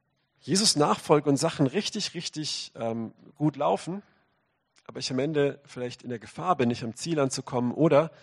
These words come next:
ähm, meine Haltung dabei so mies ist, dass es am Ende eigentlich gar nichts bringt, wie toll und schnell ich laufen kann, wenn ich nicht am Ziel ankomme. Versteht ihr, was ich meine?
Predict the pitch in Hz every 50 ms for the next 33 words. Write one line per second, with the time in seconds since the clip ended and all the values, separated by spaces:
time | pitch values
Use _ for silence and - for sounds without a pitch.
0 | - - _ _ - - 120 117 117 117 120 120 - - _ _ _ _ _ _
1 | _ _ _ _ _ _ _ _ _ _ 120 117 113 104 110 165 226 226 196 156
2 | 131 120 113 - 117 113 117 120 117 - - _ _ _ _ _ - - 139 147
3 | 151 151 180 208 196 - 139 143 139 - - - - 127 123 131 - - 120 110
4 | 110 127 139 139 - - 120 127 127 127 - - - _ _ _ _ - 127 120
5 | 123 117 - - - - 151 156 156 - - - 127 - - - 143 139 151 156
6 | 135 131 - - 131 123 117 110 - 120 123 135 143 - 139 123 - 131 117 117
7 | 110 107 113 104 120 113 123 117 - - 165 165 131 110 107 - - 101 104 -
8 | - - - - - 151 175 - 196 175 175 - 170 - - 139 156 190 226